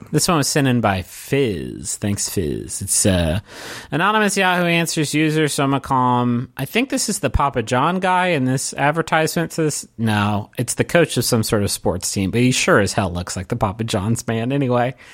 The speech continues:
Papa John asks, "Can the Cavs theoretically sign me to a fifteen-day contract if I could win them the championship against Golden State?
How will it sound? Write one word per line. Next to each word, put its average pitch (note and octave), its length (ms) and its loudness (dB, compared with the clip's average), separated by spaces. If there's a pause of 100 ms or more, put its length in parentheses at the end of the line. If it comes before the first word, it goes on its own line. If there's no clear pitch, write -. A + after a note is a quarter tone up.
(460)
Papa A3+ 240 0
John G3 280 2
asks, F#3 440 2 (880)
"Can B3 240 2
the A#3 80 0
Cavs D4+ 800 0
theoretically D3+ 880 2
sign D3+ 440 2
me D#3 160 4
to A#2+ 160 2
a G#2 60 2
fifteen-day D3+ 840 0
contract A2 680 -2
if F#2+ 120 -8
I A#2+ 100 2
could B2+ 260 0
win F3 200 4
them G#3+ 180 4
the G#3 80 2
championship A2+ 720 0
against G#2 460 -2
Golden F#2+ 340 0
State? - 520 -4